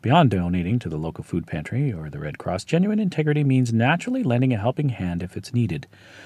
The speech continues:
Someone who doesn't mind giving their time, perhaps even more than their money,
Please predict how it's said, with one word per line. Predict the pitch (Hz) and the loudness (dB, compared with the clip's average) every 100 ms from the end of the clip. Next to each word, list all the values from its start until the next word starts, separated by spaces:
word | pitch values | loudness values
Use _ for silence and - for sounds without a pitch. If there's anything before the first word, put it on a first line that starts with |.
| - | -10
Someone | - 113 107 110 | 0 4 4 4
who | 110 | 2
doesn't | 107 101 156 120 | 2 2 2 2
mind | 107 110 110 | 2 2 0
giving | 104 113 | 2 2
their | 135 156 | 2 0
time, | - 92 87 92 | -4 -4 -4 -4
perhaps | 95 113 104 - | -4 -4 -4 0
even | 143 160 | 2 2
more | 131 120 120 | 4 4 2
than | 113 104 | 2 0
their | 104 | -2
money, | 101 143 107 78 | 2 2 2 -2